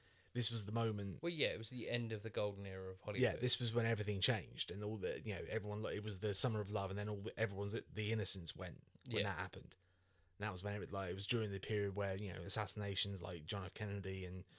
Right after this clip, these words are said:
Speaker 1: Martin Luther King and all that, and then this was another one of those events that just brought everyone crashing back down to earth, kind of thing.
Speaker 2: Yeah,
Speaker 1: Um,
Speaker 2: and it
Speaker 1: and this
Speaker 2: is
Speaker 1: is Tarantino going, "Nah, fuck that." Just, just for,
Speaker 2: Yeah.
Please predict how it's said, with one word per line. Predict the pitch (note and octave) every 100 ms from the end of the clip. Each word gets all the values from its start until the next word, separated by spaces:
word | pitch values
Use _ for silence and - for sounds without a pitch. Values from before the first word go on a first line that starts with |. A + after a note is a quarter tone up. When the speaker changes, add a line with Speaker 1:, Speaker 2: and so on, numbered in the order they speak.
| - _
Speaker 1:
Martin | G2 -
Luther | G2+ -
King | A2 G2+ F#2+
and | G2
all | G2
that, | F2+
and | F#2+ G#2+
then | G2+
this | G#2+ G#2+
was | G2+ G2+
another | G#2 G#2 G2 F2
one | G2+
of | F#2+
those | F#2+ F#2+
events | G2+ G2+ D#2
that | -
just | D#2+ F2 - - - - - - - - - -
brought | A#2 G2
everyone | G2+ G2 G#2 F#2+ F2+ _ _ _ _ _ -
crashing | - G#2+ -
back | G2 -
down | F#2 F#2+
to | - G#2+
earth, | G2+ G2+
kind | - F#2
of | -
thing. | - - _ _ _ C#3
Speaker 2:
Yeah, | A#2 A#2 -
Speaker 1:
Um, | G2+
Speaker 2:
and | C#3
it | B2+
Speaker 1:
and | A2 A2+
this | A#2
Speaker 2:
is | G#2+
Speaker 1:
is | G2+ -
Tarantino | - A2 G#2 G#2+ G2
going, | G2+ G2+ F#2 F#2 -
"Nah, | F#2+
fuck | - - -
that." | A#1+ - - _ _ _ _ _ _
Just, | C#3 B2+
just | - D#3+ F#3+
for, |
Speaker 2:
Yeah. | D#3